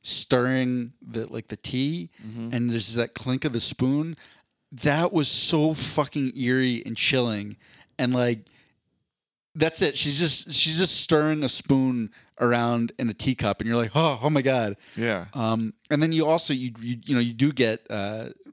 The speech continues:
Speaker 1: I think, really, really good character, uh, development, and there's some twists and turns. Like, the plotting is good. That was also one where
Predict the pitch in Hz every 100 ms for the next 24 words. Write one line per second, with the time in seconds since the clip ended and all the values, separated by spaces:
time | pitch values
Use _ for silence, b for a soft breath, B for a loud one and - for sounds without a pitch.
0 | - 120 - 120 - 123 117 110 110 117
1 | 110 110 104 104 - B B B _ -
2 | 131 120 110 110 - - 123 107 107 107
3 | 104 123 117 120 113 107 - 107 - 139
4 | 123 - 104 107 127 123 123 107 101 -
5 | - 113 120 120 107 113 110 107 - b
6 | b b b _ - 143 135 151 180 160
7 | 143 156 147 135 131 127 123 113 110 107